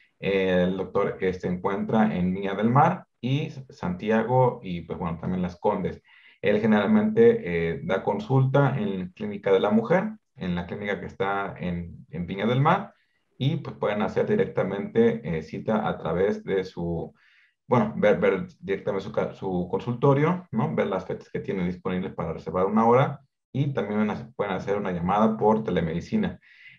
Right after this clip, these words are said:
El doctor es experto en infertilidad masculina, infertilidad, ovarios poliquísticos, eh, endometriosis, mioma uterino, y, pues, bueno, el día de hoy vamos a tocar el tema del mioma uterino. ¿Qué tal, doctor? ¿Cómo se encuentra?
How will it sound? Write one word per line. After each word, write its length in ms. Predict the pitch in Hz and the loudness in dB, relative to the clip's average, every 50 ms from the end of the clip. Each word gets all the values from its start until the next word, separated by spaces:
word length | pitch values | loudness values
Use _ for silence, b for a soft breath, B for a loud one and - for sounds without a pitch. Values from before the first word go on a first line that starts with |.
| b | b
El 120 | b - 92 | b -2 0
doctor 260 | 90 90 104 104 110 | 0 2 2 2 2
es 80 | 107 | 0
experto 580 | - - - - 95 98 95 - 110 104 107 - | -2 -6 -4 2 2 2 4 4 2 2 2 0
en 280 | - 101 104 107 110 107 | -2 0 2 4 2 2
infertilidad 560 | - 98 92 - - - - - 90 85 95 | 0 -4 -6 -6 -6 -6 -4 -2 0 2 2
masculina, 800 | 95 95 95 - - - 120 127 135 135 139 139 147 147 - - _ - | 2 0 -2 -2 -2 0 2 4 6 6 6 6 4 2 0 -6 _ -10
infertilidad, 880 | 107 95 90 - 87 - - 85 90 92 98 117 131 131 131 - - - - | -8 -6 -4 -4 -4 -4 -4 -2 0 2 4 6 6 4 4 0 -4 -6 -4
ovarios 320 | 92 90 87 - 95 - | -2 0 0 0 0 -2
poliquísticos, 960 | - - 95 - - - 139 131 - - 131 - - 151 156 151 - - b b b b b b b b b b b _ - | -2 -2 -4 -4 -2 0 0 0 0 0 -2 2 4 4 4 4 2 -2 b b b b b b b b b b b _ 0
eh, 360 | - 92 90 90 90 87 - | 4 4 6 6 6 4 2
endometriosis, 920 | 92 98 95 92 95 95 90 - - 131 131 131 135 143 139 - - - - | 0 -2 -2 0 0 0 0 4 6 6 6 6 6 2 0 0 -4 -6 -6
mioma 380 | 95 95 98 95 95 95 - | -4 -2 -2 0 0 0 0
uterino, 720 | - 107 110 - 127 131 135 131 127 131 139 135 - - - | -2 -2 0 2 4 6 6 6 8 6 6 4 2 -2 -4
y, 320 | 139 147 156 165 160 - | -4 -2 -2 -2 -4 -4
pues, 140 | - 123 110 | -4 -4 0
bueno, 400 | 110 110 110 117 123 127 - - | 2 4 6 6 4 2 0 -4
el 160 | - 95 98 101 | -6 -8 -6 -4
día 160 | 104 101 107 | -2 2 2
de 80 | 110 | 2
hoy 80 | 101 101 | 2 2
vamos 320 | 107 104 104 107 110 107 | 2 2 2 2 0 -2
a 80 | - - | -2 -6
tocar 300 | - - - - 104 104 | -10 -8 -6 -2 -2 -2
el 140 | 98 90 - | -2 -2 0
tema 420 | - 104 104 110 113 113 - - - | 0 2 4 4 4 2 0 -4 -4
del 580 | - 101 104 110 113 107 - - 90 90 85 87 | -2 2 4 4 4 2 0 -4 -6 -6 -4 -2
mioma 240 | 90 90 95 95 | -2 -2 -2 -2
uterino. 500 | 92 92 98 110 120 120 107 95 90 - _ _ _ _ _ _ _ _ _ _ | -4 -2 -2 0 2 2 2 0 0 -4 _ _ _ _ _ _ _ _ _ _
¿Qué 80 | - 113 | -2 0
tal, 160 | 110 127 117 | 4 4 6
doctor? 260 | 110 107 110 98 - | 6 6 4 2 2
¿Cómo 160 | - 120 120 | 2 0 0
se 100 | 110 113 | 0 0
encuentra? 480 | 110 110 - 123 113 107 107 - - | -2 0 2 4 4 4 2 0 -4